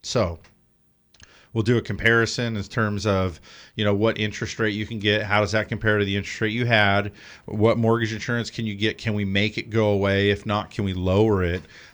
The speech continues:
Um, start trying to figure out how to save you some real money. Uh, and then additionally, other things to look at is, um, sometimes just shortening a loan term. You know, if you have,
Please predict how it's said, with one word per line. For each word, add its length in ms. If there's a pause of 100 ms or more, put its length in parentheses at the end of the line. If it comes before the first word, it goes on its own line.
Um, 460
start 320
trying 160
to 60
figure 180
out 60
how 80
to 60
save 340
you 100
some 240
real 180
money. 460 (440)
Uh, 360
and 160
then 140
additionally, 840 (260)
other 280
things 340
to 80
look 300
at 260
is, 460
um, 360 (220)
sometimes 500
just 160
shortening 600
a 60
loan 340
term. 400 (240)
You 160
know, 320
if 180
you 160
have, 420